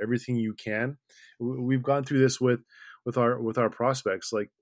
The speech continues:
are, are you dominating where you're at? Are you getting recognition? Are you getting, um, you know,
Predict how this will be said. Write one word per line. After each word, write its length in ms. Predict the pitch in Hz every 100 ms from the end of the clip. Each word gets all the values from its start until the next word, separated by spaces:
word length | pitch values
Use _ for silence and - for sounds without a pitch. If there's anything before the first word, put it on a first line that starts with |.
| _
are, 260 | 120 113 117
are 100 | 113
you 260 | 123 156
dominating 680 | 127 113 107 123 127 131 117
where 100 | 120
you're 180 | 113 110
at? 160 | 92 -
Are 120 | 101
you 140 | 98 98
getting 460 | - 117 127 127 101 _ _ _ _ _ _ _ 120
recognition? 760 | 117 127 131 113 113 - 117
Are 160 | 104 101
you 140 | 98 92
getting, 440 | 120 120 123 117 - _ _ _
um, 460 | 104 98 95 95 117 -
you 140 | 117
know, 260 | 104 98